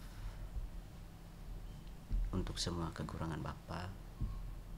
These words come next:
yang sejak Onyo ada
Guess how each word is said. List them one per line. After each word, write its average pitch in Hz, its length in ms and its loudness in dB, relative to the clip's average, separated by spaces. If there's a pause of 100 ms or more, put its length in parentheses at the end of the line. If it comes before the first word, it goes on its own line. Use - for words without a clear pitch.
(1700)
yang 87 320 4
sejak - 400 10 (320)
Onyo 87 320 10
ada 87 480 10